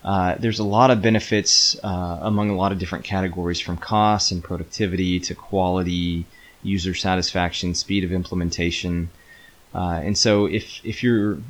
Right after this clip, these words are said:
I'm gonna keep using the contrast of Excel macros versus an R P A tool. If you've used an Excel macro, you've seen that it's something that's, uh, tends to be developed locally. The person that develops it has a lot of insight into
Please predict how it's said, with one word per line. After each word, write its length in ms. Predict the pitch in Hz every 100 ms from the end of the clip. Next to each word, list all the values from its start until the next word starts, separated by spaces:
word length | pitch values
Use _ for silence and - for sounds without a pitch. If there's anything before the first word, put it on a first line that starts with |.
| -
I'm 120 | 117
gonna 120 | 151
keep 280 | - 151 -
using 420 | 120 117 117 113
the 300 | 104 101 92
contrast 720 | 90 107 101 - 92 87 -
of 260 | 92 90 -
Excel 360 | 104 - 110 104
macros 640 | 98 92 - 98 92 92
versus 360 | 98 90 92 85
an 80 |
R 120 | 87 90
P 240 | - 87
A 20 |
tool. 280 | 85 87 87
If 140 | 87 117
you've 280 | 117 107 - _ - - - -
used 200 | 156 151
an 120 | 135
Excel 260 | - 123
macro, 540 | 113 107 104 - 110 101
you've 240 | 101 101
seen 420 | - 110 107 104
that 220 | 98 95 -
it's 140 | -
something 300 | 139 139 131
that's, 400 | 113 - - - 113 151 - -
uh, 280 | 95 95 90
tends 280 | - 143 143
to 100 | 139
be 120 | 127
developed 400 | 117 107 110 -
locally. 560 | 101 95 98 98 92 - - - -
The 60 |
person 320 | - 123 - 113
that 60 |
develops 460 | 95 101 101 98 -
it 100 | 101
has 420 | 98 95 95 90
a 200 | 90 90
lot 280 | 90 87 92
of 220 | 95 90 -
insight 460 | - 107 - 104 101
into 460 | 98 - 101 90